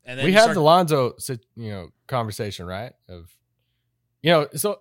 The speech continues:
Speaker 2: let's just say New Orleans says, "Hey, we'll give you thirty-five for Low-, you know, thirty-five to Lowry," and Lowry's like, "Well, crap, I can't turn down thirty-five for the next
Speaker 1: Right.
Speaker 2: two years." And they have to just let Lonzo go.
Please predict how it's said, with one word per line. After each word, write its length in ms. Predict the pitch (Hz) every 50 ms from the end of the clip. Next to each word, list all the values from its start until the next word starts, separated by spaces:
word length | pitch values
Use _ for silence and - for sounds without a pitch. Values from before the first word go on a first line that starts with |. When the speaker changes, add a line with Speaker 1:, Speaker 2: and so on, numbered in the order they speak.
| _ _
Speaker 2:
let's 280 | 147 165 196 233 233 -
just 140 | 320 - -
say 180 | 254 247 233
New 160 | 208 202 190
Orleans 340 | 190 202 208 202 180 156 -
says, 280 | - 180 165 156 139 120
"Hey, 200 | 139 156 156 143
we'll 140 | 135 143 131
give 160 | 143 147 143
you 80 | 139
thirty-five 560 | 127 - 151 147 143 131 - 143 143 143 127 -
for 120 | - 110
Low-, 300 | 107 107 107 123 117 -
you 160 | 101 123 120
know, 180 | 107 101 95 - _ _ _
thirty-five 420 | - 139 139 147 139 127 143 131 123
to 60 | 110
Lowry," 300 | 107 113 117 127 127 117
and 60 | 110
Lowry's 280 | 110 113 113 110 104 -
like, 140 | 110 98 - _
"Well, 220 | - 98 95 92 _ _ _ _
crap, 300 | - 123 120 113 95 92
I 60 | 92
can't 260 | - 120 107 87 - _ _
turn 200 | - 117 104 98
down 280 | 101 101 98 92 90
thirty-five 760 | - - - 101 101 98 95 90 - 101 101 110 104 95 90
for 140 | - - 87
the 60 | 87
next 180 | 87 90 107 117
Speaker 1:
Right. 100 | 110 98
Speaker 2:
two 60 | 98
years." 400 | 92 101 127 127 104 90 - _ _ _ _ _ _ _ _ _ _ _ _ _
And 200 | - 131 143 139
they 80 | 143 135
have 240 | 135 151 151 156 151
to 80 | - 147
just 160 | 139 127 143
let 160 | 143 139 123
Lonzo 440 | 110 120 127 147 175 185 135 131 120
go. 440 | 101 113 110 110 107 101 101 95